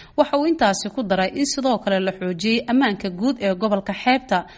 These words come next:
si looga hortago falalka kooxaha argagixisada ay maalmihii la soo dhaafay ka geysteen deegaanka Lamu. Dhanka kale, waxaa bandow lagu soo rogay gaadiidleyda ka shaqeysa ismaamulka Lamu, amarkaasoo ah inaysan gaadiidleyda shaqaysan karin inta u dhaxaysa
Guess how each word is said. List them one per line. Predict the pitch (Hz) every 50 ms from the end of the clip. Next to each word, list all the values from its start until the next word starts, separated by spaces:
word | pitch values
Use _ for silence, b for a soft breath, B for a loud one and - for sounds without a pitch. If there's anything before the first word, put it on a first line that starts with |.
| B B
si | - - - 233
looga | 208 190 190 180 180 185 214
hortago | 196 180 185 - - 190 196 208
falalka | 202 - 220 226 226 226 - 180
kooxaha | - - - 202 196 - 226 196 190 190
argagixisada | 185 175 185 175 175 185 - 196 - - 240 220 196 185 180 B B B B B B -
ay | - 220 208
maalmihii | 208 202 208 220 240 262 240 208
la | 190 185
soo | 185 - 220 226
dhaafay | 202 180 185 185 185 - 202
ka | - - 240
geysteen | 208 190 190 185 185 - - 233 202 190 185 - - - -
deegaanka | 180 - 208 196 196 190 180 180 - - 196
Lamu. | 196 214 226 233 233 214 185 175 - - B B B B B B B B B
Dhanka | 190 202 185 - - 196
kale, | 202 - 202 196
waxaa | 190 202 196 - - 190
bandow | 175 180 208 196 180 185 180
lagu | 190 190 190 196 220
soo | - - 208 185
rogay | 180 190 185 202 208 196
gaadiidleyda | 175 196 190 190 190 202 196 190 220 233 208 185 185 180
ka | - - 233
shaqeysa | - - 202 - 196 185 180 - 220 190
ismaamulka | 185 - - 214 214 226 220 208 185 165 - 202 196
Lamu, | 208 233 240 247 233 202 185 185 185 B B B -
amarkaasoo | - 320 285 262 226 - - 190 185 185 - 220 196 190
ah | 196 214
inaysan | 233 220 202 196 - 220 220 208
gaadiidleyda | 190 190 185 185 190 185 190 226 233 202 190 180
shaqaysan | - - 202 - 196 190 185 - 240 233
karin | 233 - 196 185 202 202
inta | - 247 240 254
u | 240 262
dhaxaysa | 226 214 - - 180 180 - 196